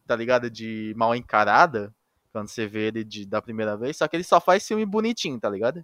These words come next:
Ele parece muito um diretor de, sei lá, ação,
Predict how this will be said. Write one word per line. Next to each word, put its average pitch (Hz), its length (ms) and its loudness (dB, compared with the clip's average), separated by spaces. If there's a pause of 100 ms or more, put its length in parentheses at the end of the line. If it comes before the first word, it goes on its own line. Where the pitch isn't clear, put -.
Ele 110 180 -8
parece 135 280 0
muito 170 220 -4
um 143 360 0
diretor 127 460 -2
de, 120 180 -6
sei 107 220 -6
lá, 92 420 0
ação, 98 920 -4